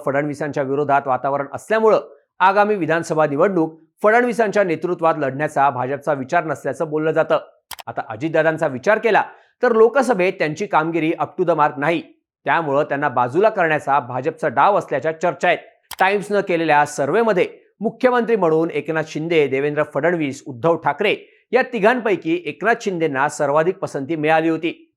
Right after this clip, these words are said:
त्यामुळं विधानसभेला वेगळ्या चेहऱ्यापेक्षा एकनाथ शिंदेंच्याच नेतृत्वात निवडणुका लढवण्यासाठी भाजपचं केंद्रीय नेतृत्व आग्रही असू शकतं. असं झालं आणि निवडणुकीत महायुतीला यश आलं,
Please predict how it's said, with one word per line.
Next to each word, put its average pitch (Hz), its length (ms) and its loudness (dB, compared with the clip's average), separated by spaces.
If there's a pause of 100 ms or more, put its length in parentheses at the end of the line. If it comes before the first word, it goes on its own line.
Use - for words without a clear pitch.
(180)
त्यामुळं 135 380 -2
विधानसभेला 170 640 2 (340)
वेगळ्या 208 300 6
चेहऱ्यापेक्षा 202 760 2 (360)
एकनाथ 240 360 0
शिंदेंच्याच 175 640 -2
नेतृत्वात 147 580 0
निवडणुका 143 420 -2
लढवण्यासाठी 160 760 0 (180)
भाजपचं 170 580 0
केंद्रीय 165 440 -2
नेतृत्व 143 400 -4
आग्रही 139 460 0
असू 156 180 -8
शकतं. 165 360 0 (480)
असं - 140 -6
झालं 151 340 2 (380)
आणि 226 140 0
निवडणुकीत 208 680 2
महायुतीला 170 500 0
यश 220 320 2
आलं, 196 180 2